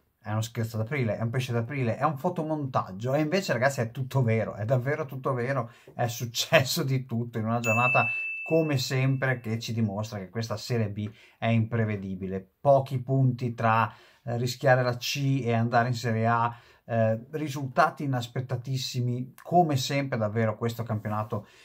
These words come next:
ci esalta e ci fa veramente divertire. Vi dico i risultati, poi andiamo a analizzare la classifica. Modena Bari uno a uno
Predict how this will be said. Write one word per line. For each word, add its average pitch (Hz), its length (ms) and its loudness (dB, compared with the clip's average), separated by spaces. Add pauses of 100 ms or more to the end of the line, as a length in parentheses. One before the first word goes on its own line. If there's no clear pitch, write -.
(240)
ci 147 320 -2
esalta 131 760 4
e 120 160 0
ci 120 100 -6
fa 113 260 2
veramente 117 440 0
divertire. 107 600 -6 (440)
Vi 143 180 -2
dico 185 220 2
i 180 40 6
risultati, 180 560 4
poi 151 120 0
andiamo 151 220 2
a - 20 2
analizzare 143 400 2
la 156 80 4
classifica. 175 880 0
Modena 139 340 4
Bari 143 360 2
uno 160 240 -2
a 156 40 6
uno 185 720 2